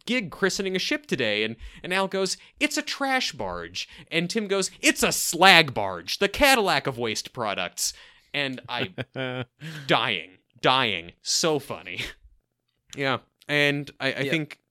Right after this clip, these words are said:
Speaker 1: uh, I guess the only other thing, uh, also when, when they mention Roy Becker, president of Roy Becker and Associates, or when, when Al is explaining this, Tim goes, "Didn't he used to manage Fishing with Freddie?" And, uh, at the time I was like, "That's not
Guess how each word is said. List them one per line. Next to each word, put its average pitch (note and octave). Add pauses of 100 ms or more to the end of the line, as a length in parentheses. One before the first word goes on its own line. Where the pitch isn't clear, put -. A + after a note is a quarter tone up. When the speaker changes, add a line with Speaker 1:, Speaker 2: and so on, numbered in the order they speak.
(140)
Speaker 1:
uh, A#2+
I C#3+
guess F3+
the B3+
only A#3
other F#3+
thing, F#3
uh, C3+ (300)
also C#3+
when, A#2
when B2
they A2+
mention A#2+
Roy B2+
Becker, A#2+
president G#2+
of F#2+
Roy A2
Becker A2
and G2
Associates, A2+ (240)
or A#2
when, G#2
when A2+
Al A#2
is G#2+
explaining G#2+
this, G2
Tim C#3+
goes, B2
"Didn't A#3
he G#4
used G4+
to B3
manage A3+
Fishing G3+
with D3+
Freddie?" E3 (380)
And, C3
uh, B2
at C#3+
the -
time G#3
I E3+
was D3
like, F3
"That's -
not F4+